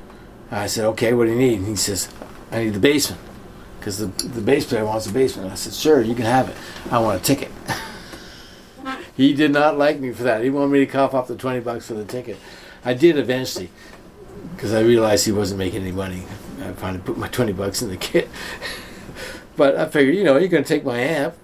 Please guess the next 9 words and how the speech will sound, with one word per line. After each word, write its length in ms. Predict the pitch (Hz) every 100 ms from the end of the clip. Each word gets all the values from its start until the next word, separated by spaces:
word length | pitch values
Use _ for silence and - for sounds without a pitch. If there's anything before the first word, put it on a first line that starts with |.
| -
put 140 | - 160
it 60 |
in 80 | 147
the 100 | 143
friggin' 420 | - - 151 139
cold 300 | - 147 147
arena, 400 | 135 135 160 135 - - - - -
<laughs> 0 |
and 600 | - - - - - -